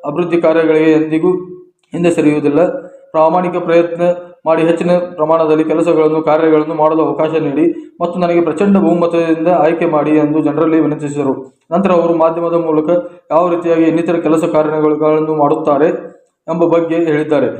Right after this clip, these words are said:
ಏನನ್ನು ಆಶ್ವಾಸನೆ ನೀಡಿದ್ದಾರೆ ಎಂದು ನೋಡೋಣ ಬನ್ನಿ. ವರದಿಗಾರರು ವಿಶ್ವನಾಥ್ ಹಲಗೆ.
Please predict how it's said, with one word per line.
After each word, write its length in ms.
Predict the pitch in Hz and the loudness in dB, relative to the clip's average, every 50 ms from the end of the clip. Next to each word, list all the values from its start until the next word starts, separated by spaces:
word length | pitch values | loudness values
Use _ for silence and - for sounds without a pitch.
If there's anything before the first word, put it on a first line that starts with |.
| - - - _ - | -16 -20 -14 _ -2
ಏನನ್ನು 340 | 151 156 185 190 180 185 180 | 0 0 2 2 2 2 2
ಆಶ್ವಾಸನೆ 520 | 156 147 - 180 175 170 175 175 175 165 | 0 0 0 0 0 0 -2 -4 -4 -2
ನೀಡಿದ್ದಾರೆ 400 | 151 151 160 160 156 160 156 160 | -2 -2 -2 0 0 2 2 2
ಎಂದು 340 | 160 156 151 147 147 170 - | 2 2 0 0 -2 -4 -2
ನೋಡೋಣ 680 | - 151 147 151 165 160 160 175 196 - - - - - | 0 0 2 2 2 0 -2 -4 -4 -6 -10 -16 -8 -4
ಬನ್ನಿ. 560 | 175 175 175 165 135 117 - - - _ _ - | -2 -2 0 -2 -2 -4 -6 -14 -20 _ _ -4
ವರದಿಗಾರರು 840 | 156 165 180 180 175 170 160 156 156 156 151 165 202 202 202 - - - _ _ | -4 -2 0 2 2 2 2 2 0 0 0 0 -2 -2 -4 -10 -16 -18 _ _
ವಿಶ್ವನಾಥ್ 840 | 175 180 185 185 180 170 170 170 190 185 - - - - - _ _ _ _ _ 160 | -10 -6 -2 -2 0 0 0 -2 -2 -4 -8 -16 -18 -20 -20 _ _ _ _ _ 0
ಹಲಗೆ. 520 | 165 170 160 160 160 131 107 - - - | 0 2 2 2 0 0 -2 -6 -8 -14